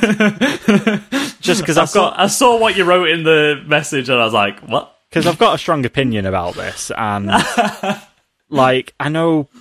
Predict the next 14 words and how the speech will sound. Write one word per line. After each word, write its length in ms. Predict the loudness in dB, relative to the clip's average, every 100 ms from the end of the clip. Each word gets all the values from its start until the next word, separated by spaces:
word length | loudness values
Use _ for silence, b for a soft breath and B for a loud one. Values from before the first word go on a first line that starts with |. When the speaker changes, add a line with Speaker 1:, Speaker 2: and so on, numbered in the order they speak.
| _
Speaker 2:
you 100 | -6
know, 140 | -4
he's, 180 | -4 -6 -10
he, 500 | -10 -10 -12 -16 -14 B B _
what, 240 | 0 2
what 160 | 2 0
is 80 | -2
going 200 | -2 -2
on 80 |
with 100 | -4
Kanye, 380 | -8 -10 -10 -14 -18 _ _ _ _
<laughs> 420 | -16 -14 -18 -14
Chris? 320 | -4 -2 -2 2
Speaker 1:
What, 340 | 2 0 -6